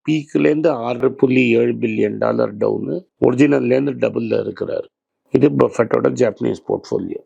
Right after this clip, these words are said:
அதனால நம்ம எப்ப வாங்கினோம், என்ன வாங்கினோம்னு தெரியாம, "இவர் சொன்னாரு ஜப்பானுன்னு" சொல்லக்கூடாது. இன்னைக்கு வந்து நியூஸ் என்னெல்லாம்னு பார்ப்போம். Godrej ரிசல்ட் வந்திருக்கு. ப்ராஃபிட் மட்டும் ஏறி இருக்கு கன்சாலிடேட்டட்ல.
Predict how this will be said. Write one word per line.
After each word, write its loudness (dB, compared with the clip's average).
அதனால 2
நம்ம 0
எப்ப 0
வாங்கினோம், -2
என்ன -4
வாங்கினோம்னு -2
தெரியாம, -2
"இவர் 4
சொன்னாரு 2
ஜப்பானுன்னு" -2
சொல்லக்கூடாது. -4
இன்னைக்கு 6
வந்து 4
நியூஸ் 4
என்னெல்லாம்னு 0
பார்ப்போம். -2
Godrej 2
ரிசல்ட் 0
வந்திருக்கு. -2
ப்ராஃபிட் 2
மட்டும் 0
ஏறி 0
இருக்கு -4
கன்சாலிடேட்டட்ல. -2